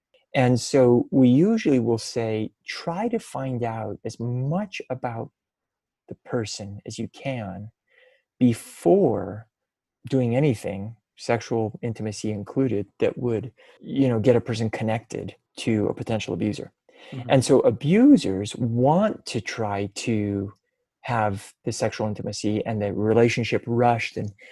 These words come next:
Speaker 1: happen, not only so that they, they can say, "Okay, she's mine," and they, they know more where she is and what she's doing, and they can start to control her in all those ways. But with the sexual intimacy, many abusers know on some level,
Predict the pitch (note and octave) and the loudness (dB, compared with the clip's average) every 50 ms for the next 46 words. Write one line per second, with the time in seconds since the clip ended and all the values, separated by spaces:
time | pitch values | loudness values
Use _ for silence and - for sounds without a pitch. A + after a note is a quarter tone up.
0 | - - _ - C3+ C3+ C3+ - A#2 A2 A2 B2 C#3+ D#3+ F3 D#3 C3+ A#2 - - | -20 -14 _ -2 0 0 2 2 2 2 2 2 4 4 4 4 2 2 2 2
1 | B2 A2+ G#2+ - A2 G#2+ G2+ - - - - - _ - - A#2 A2 - A2 G2+ | 2 4 2 2 0 0 0 -4 -12 -20 -20 -20 _ 2 2 4 4 2 0 2
2 | - A2 A2+ A2+ - - A2+ G#2 - B2 G2+ A#2+ A#2 A#2+ C#3 C3+ A#2 G#2 G#2 G#2 | 4 4 4 4 4 2 0 0 0 0 0 2 2 2 2 2 0 0 -2 -4
3 | A2+ A2+ - _ _ _ _ - B2 A2 A2 A2 G#2+ - - A2+ G#2+ G#2+ A2+ A#2 | -4 -6 -10 _ _ _ _ -4 -2 0 2 0 0 2 2 2 2 2 2 2
4 | A#2 A#2 A#2+ A#2+ A#2+ A2+ G#2+ A2 G#2+ G#2 - - A#2 A2 A#2+ B2 A#2+ A#2+ A#2+ A#2+ | 2 2 4 4 4 4 4 4 2 2 0 0 2 4 6 6 6 6 6 4
5 | A#2+ A2+ - G2+ F#2+ G2+ G#2 G2 - - - A#2+ - - C3 B2+ B2+ B2 A#2+ A#2+ | 4 2 0 -2 -4 -4 -4 -4 -6 -8 -12 -6 0 2 4 4 4 2 0 0
6 | A#2+ A#2 G#2 G2 G2 - A#2 G#2 - - A2 G#2 - - A#2+ A2 - - A2 G#2+ | -2 -2 -4 -4 -6 -8 -10 -6 -2 -2 -2 -2 -4 -8 -10 -6 0 2 2 2
7 | G#2+ G2+ G2+ G#2+ A#2+ C#3+ C#3+ C3 B2 - G2 A2 G#2+ - - - - - - _ | 2 0 -2 -2 0 2 0 2 2 2 0 0 0 -2 -8 -18 -20 -20 -4 _
8 | - - - C3 - - A2 - - - C#3+ C#3 - - - B2+ A2+ A2 G#2 G#2 | 4 6 6 4 4 2 -2 -2 0 0 0 0 -2 0 2 4 4 4 2 0
9 | - _ - D3+ F3 F3+ - A#2+ A2 G#2+ - - - A2+ G#2+ G#2+ G#2+ A2 _ _ | -2 _ 4 4 4 4 4 2 0 0 -2 -4 -2 0 0 0 0 -4 _ _
10 | _ _ - C3 C3 C#3 D#3 D#3+ C#3 B2 A2 A2+ B2 A#2 A2+ G#2 C3 A2+ G#2+ G2+ | _ _ 2 4 4 6 4 4 2 2 2 2 2 2 2 2 2 0 0 0
11 | A2+ A2+ A2+ A2 G#2+ G#2 G2 G#2 G#2 F#2+ - - B2+ A#2+ G#2+ G#2+ A2+ B2+ C3 A#2 | -2 0 0 0 0 0 -2 -2 -4 -4 -2 -2 -2 0 0 0 0 0 0 2
12 | G2+ F#2+ F#2+ A2 | 0 0 0 -2